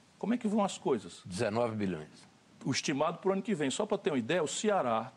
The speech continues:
Speaker 1: com a liderança extraordinária do nosso governador, Camilo Santana, vai investir quatro bilhões e pode ir pra cinco. O Brasil estima que vai investir dezenove bilhões. Esse é o menor volume de investimento da história do Brasil,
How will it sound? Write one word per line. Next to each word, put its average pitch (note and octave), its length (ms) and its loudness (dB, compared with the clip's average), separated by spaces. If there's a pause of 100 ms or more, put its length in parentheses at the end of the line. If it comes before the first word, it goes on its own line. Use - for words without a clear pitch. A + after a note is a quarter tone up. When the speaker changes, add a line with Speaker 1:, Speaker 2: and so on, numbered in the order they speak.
(440)
Speaker 1:
com A#2 100 -4
a A2+ 60 0
liderança G#2+ 560 -4
extraordinária A2+ 580 -2
do G2+ 60 -10
nosso G#2 220 -6
governador, G2+ 480 -6
Camilo G#2+ 260 -2
Santana, A2 560 -6 (320)
vai C#3 140 -2
investir F#3+ 340 -6
quatro E3+ 340 -2
bilhões F#3 600 -2 (380)
e A2+ 80 -4
pode C#3+ 260 -4
ir - 40 -6
pra - 180 -4
cinco. - 500 -8 (320)
O D3 100 -2
Brasil F3 520 2
estima G#3 500 0
que G3 140 -8
vai E3+ 120 0
investir D#3+ 320 -8
dezenove E3+ 480 -2
bilhões. D#3+ 300 -4
Esse - 80 -6
é - 20 0
o F3+ 40 -2
menor F#3+ 260 0
volume E3 320 -2
de C3+ 80 -8
investimento C#3+ 460 -6
da G3 120 -2
história F#3+ 380 0
do F3+ 80 0
Brasil, D3+ 460 -2